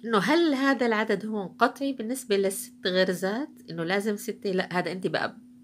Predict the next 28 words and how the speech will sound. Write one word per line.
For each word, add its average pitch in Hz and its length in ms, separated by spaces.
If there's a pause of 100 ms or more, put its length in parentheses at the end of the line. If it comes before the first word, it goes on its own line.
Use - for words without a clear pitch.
(260)
يعني 156 260
بتحبي 175 640
هذا 190 280
ال-، 190 200
آه، 170 440 (220)
المقطع - 600
أو 156 120
الزجزاج 160 520 (640)
يبقى 180 460
أضيق 190 280
من 196 180
كده، 262 360
خدي 196 360
أقل، - 340 (140)
مثلا 190 320
خمسة 214 480 (100)
وثلاثة 202 380
ضم 226 260
وخمسة - 520 (500)
أو 190 140
أربعة، 185 640
يعني 175 220
هذا 208 280
أنتِ 233 140
بتتحكم 190 520
فيه، - 200 (280)
أو 262 220
أعرض 175 360